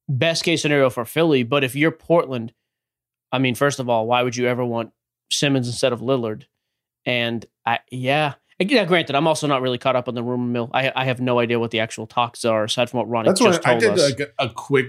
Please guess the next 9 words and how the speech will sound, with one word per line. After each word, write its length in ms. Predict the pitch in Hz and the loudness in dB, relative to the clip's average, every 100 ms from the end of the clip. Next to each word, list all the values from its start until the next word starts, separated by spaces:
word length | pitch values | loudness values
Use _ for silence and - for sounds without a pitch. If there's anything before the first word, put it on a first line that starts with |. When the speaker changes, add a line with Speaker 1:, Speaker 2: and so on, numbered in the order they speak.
| 120 - | -6 -6
Speaker 2:
search, 380 | - 131 123 120 | 0 2 2 0
and 420 | 117 113 107 107 120 | -4 -4 -6 -8 -2
yeah, 340 | 110 107 101 101 | 0 0 0 0
they're, 440 | 117 117 117 95 | 2 2 -2 -2
everybody's 440 | 139 160 135 135 - | 2 4 4 2 2
talking 240 | 127 127 | 0 0
about 240 | 113 98 | -4 -4
Blazers, 720 | 113 117 110 110 110 - - - | -2 -2 -2 -4 -6 -6 -8 -6
um, 680 | 113 104 104 101 101 98 | -4 -2 -2 -4 -8 -14